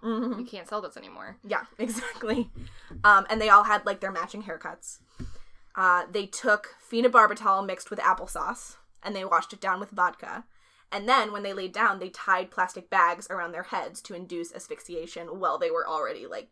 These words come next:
Speaker 1: whacked out on all these drugs.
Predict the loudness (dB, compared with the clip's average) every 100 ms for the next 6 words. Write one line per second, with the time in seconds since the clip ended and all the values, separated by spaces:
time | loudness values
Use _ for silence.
0 | _ -8 -6 -6 -8 -12 -12 -10 -10 -12
1 | -16 -20 _ _ _ _ _ -12 -10 -10
2 | -14 -16 -14 -16